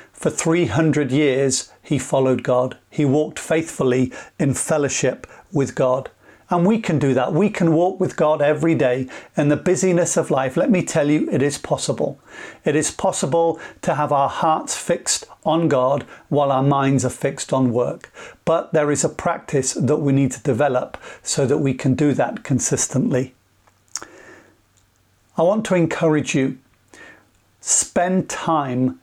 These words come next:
with Jesus. Begin to spend time more so focusing on him. If you're already doing that, then God bless you. I think it's an amazing thing. We need to pray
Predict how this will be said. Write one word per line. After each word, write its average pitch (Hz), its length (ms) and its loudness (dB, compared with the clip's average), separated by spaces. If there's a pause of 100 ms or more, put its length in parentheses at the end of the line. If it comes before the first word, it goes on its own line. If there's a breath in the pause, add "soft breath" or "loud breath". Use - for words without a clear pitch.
(140)
with 135 240 0
Jesus. - 760 -2 (720 soft breath)
Begin 190 400 0
to 147 100 0
spend 156 460 0
time 151 460 2 (200 loud breath)
more 160 300 4
so 135 360 2
focusing 135 720 0
on 127 140 2
him. 131 340 -4 (400 loud breath)
If 147 180 -4
you're 156 160 2
already 180 480 2
doing 151 300 2
that, 151 220 2
then 151 180 4
God 135 220 0
bless - 260 -2
you. 143 100 2
I 127 100 -2
think 139 220 0
it's 135 140 -2
an 139 80 2
amazing 131 600 4
thing. 135 340 -2 (500 loud breath)
We 160 140 2
need 165 180 0
to 143 80 0
pray 151 500 0